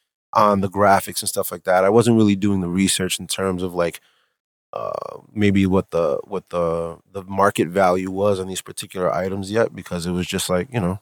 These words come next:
you're thrifting shirts for a couple bucks here and there. And just the fact that they're cool is enough for you to get, I don't know,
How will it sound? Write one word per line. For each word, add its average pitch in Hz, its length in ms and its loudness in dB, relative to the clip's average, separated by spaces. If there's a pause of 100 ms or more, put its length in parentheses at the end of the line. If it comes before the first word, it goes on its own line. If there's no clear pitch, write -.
(100)
you're 95 120 0
thrifting 98 420 2
shirts 95 300 2
for 92 360 4
a - 180 -4
couple 135 200 2
bucks 90 300 2
here 98 220 2
and 95 180 4
there. 98 360 4 (560)
And 95 440 4
just 104 180 4
the - 80 0
fact 101 240 2
that 90 120 0
they're 92 120 2
cool 98 400 2
is 87 80 0
enough 95 300 2
for - 100 -8
you 92 120 -2
to 87 60 -4
get, 90 360 0
I - 20 -8
don't 80 140 -2
know, 67 120 -8